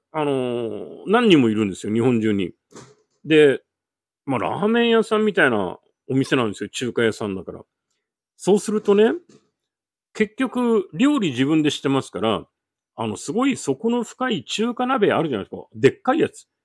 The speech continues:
黒い。あれ重たいでしょ？あれを振らなきゃいけないんですよね。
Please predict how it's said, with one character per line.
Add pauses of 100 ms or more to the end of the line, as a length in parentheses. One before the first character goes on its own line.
(180)
黒
い。 (640)
あ
れ
重
た
い
で
し
ょ？ (760)
あ
れ
を
振
ら
な
き
ゃ
い
け
な
い
ん
で
す
よ
ね。